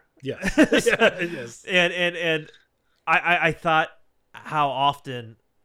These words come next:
Speaker 2: they go into that, like, that crazy, s-, I mean, I don't know. I mean, what, I mean, what do you call that? Like, when you slip into whatever he slips into to start s-, hallucin-, uh, hallucinations.
Speaker 1: Yeah, basically hallucinations.
Speaker 2: Um,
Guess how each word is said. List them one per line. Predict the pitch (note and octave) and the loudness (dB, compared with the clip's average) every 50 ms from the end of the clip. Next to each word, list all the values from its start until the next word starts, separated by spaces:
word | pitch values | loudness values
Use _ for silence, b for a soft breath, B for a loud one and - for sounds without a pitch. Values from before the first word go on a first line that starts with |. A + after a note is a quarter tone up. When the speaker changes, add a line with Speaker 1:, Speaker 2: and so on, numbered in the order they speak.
| _ | _
Speaker 2:
they | - C#3 C3 C#3 C3+ B2 | -18 -12 -8 -8 -6 -6
go | A#2 C3 B2+ B2+ | -6 -6 -6 -6
into | B2+ - - B2 | -8 -10 -12 -12
that, | A2 G2+ G2+ | -12 -12 -10
like, | A2 A2+ G#2 G#2+ _ | -12 -14 -14 -14 _
that | G2+ - F#2+ - | -14 -14 -14 -14
crazy, | _ - - C3+ B2 B2 A#2+ G#2+ A#2 A#2 A2 G#2+ A2 G#2+ - _ _ _ _ _ _ _ _ _ _ _ _ _ _ _ _ | _ -16 -12 -10 -10 -10 -10 -10 -12 -12 -10 -12 -12 -14 -16 _ _ _ _ _ _ _ _ _ _ _ _ _ _ _ _
s-, | - - - | -20 -16 -14
I | C#3 A2 B2 | -12 -10 -10
mean, | A#2 G2+ F#2+ | -10 -10 -10
I | G2+ A#2 | -12 -12
don't | A#2 G#2+ | -12 -12
know. | G2 G2+ A2 | -14 -14 -14
I | G2+ A#2 A2 | -16 -16 -18
mean, | F#2+ G#2+ A2+ A2 G#2+ G#2 | -18 -18 -20 -20 -18 -16
what, | A2 A#2+ - | -16 -16 -14
I | A2+ | -14
mean, | A#2 A#2 | -14 -14
what | B2 B2+ | -14 -14
do | - A#2 | -16 -18
you | A2 | -20
call | - - B2 B2 | -16 -12 -12 -12
that? | A#2+ F#2 | -12 -12
Like, | F2+ G2 | -14 -18
when | G#2 G#2 | -18 -20
you | G#2 | -20
slip | G#2 - - B2 A#2 - | -20 -18 -16 -16 -16 -14
into | A2+ G#2 G2+ G2+ G2+ G2 F#2+ F#2+ F#2+ - _ _ _ _ _ | -16 -16 -16 -16 -14 -14 -14 -14 -16 -18 _ _ _ _ _
whatever | A#2+ A#2+ A2+ G#2+ G2+ G2+ | -14 -14 -12 -12 -14 -16
he | G#2 G2+ | -16 -16
slips | - - A2+ G2+ - - | -16 -18 -18 -18 -18 -20
into | G#2+ F#2+ F#2+ - G#2 | -20 -20 -18 -20 -20
to | F#2 F#2 | -20 -18
start | - A2+ F#2+ F#2+ | -18 -18 -18 -18
s-, | - - - _ _ | -20 -20 -20 _ _
hallucin-, | B2 C3+ C#3+ D#3 C#3 - C3 A#2+ - | -10 -6 -6 -6 -6 -8 -12 -12 -10
uh, | C#3 C3 G#2 - - | -10 -10 -10 -12 -14
hallucinations. | G2+ B2 D3 D3+ C3 - A#2+ A2 G#2+ G2+ - G2 - - D#3+ | -10 -6 -6 -6 -6 -8 -10 -12 -14 -14 -16 -18 -18 -12 -6
Speaker 1:
Yeah, | E3+ D#3 C3 A#2+ | -4 -4 -4 -4
basically | A#2+ B2 A#2 G#2+ G2+ G2+ | -6 -8 -8 -10 -12 -16
hallucinations. | G#2 G2 - - - F#2+ - - - D#3+ | -18 -20 -20 -20 -20 -20 -20 -14 -8 -4
Speaker 2:
Um, | D3+ C#3+ C3+ C3 B2 A#2 A2 G#2+ G2 | -2 -2 -2 -2 -4 -8 -10 -14 -18